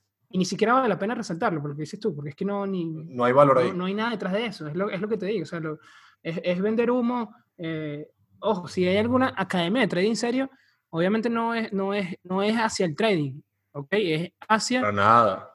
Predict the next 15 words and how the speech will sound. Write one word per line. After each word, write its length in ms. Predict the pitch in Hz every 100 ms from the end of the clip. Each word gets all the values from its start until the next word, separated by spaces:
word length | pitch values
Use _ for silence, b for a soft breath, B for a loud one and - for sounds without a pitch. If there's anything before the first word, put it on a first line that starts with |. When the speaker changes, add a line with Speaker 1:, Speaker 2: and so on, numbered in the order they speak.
| -
Speaker 1:
esos 380 | 190 202 254
que 160 | - 202
bu-, 240 | 175 -
que 120 | - 175
buscan 540 | 170 214 214 254 269 - b b b _
no, 520 | - 170 185 202 -
no 300 | - 202 208
generar 340 | 208 247 185 190
valor, 300 | 202 226 254
sino 160 | 220
simplemente 600 | 180 175 214 233 254 208 - _ _ _
hacer 280 | - 139 196
grupo, 340 | 214 247 156
traer 240 | 147 170 180
gente. 340 | 240 151 -